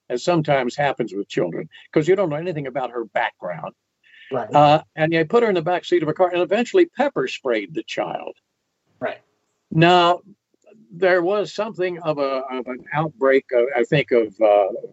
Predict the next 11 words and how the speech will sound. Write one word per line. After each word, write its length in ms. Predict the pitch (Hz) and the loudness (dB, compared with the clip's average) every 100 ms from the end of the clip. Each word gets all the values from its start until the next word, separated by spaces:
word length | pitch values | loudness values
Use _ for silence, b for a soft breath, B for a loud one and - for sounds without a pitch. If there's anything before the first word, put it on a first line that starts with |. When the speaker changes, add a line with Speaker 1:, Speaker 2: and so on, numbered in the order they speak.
| _ | _
Speaker 1:
protest 560 | 156 143 - 139 - 123 | 2 2 2 0 0 -8
about 320 | 107 104 95 | -4 -4 -2
that, 160 | 123 | -2
but 80 | 123 | 0
I 120 | 127 | 0
don't 120 | 151 139 | 2 2
know 120 | 127 | 2
how 160 | 127 | 0
far 280 | 107 139 117 | 2 2 4
it 80 | 113 | 4
went. 220 | 156 139 | 2 0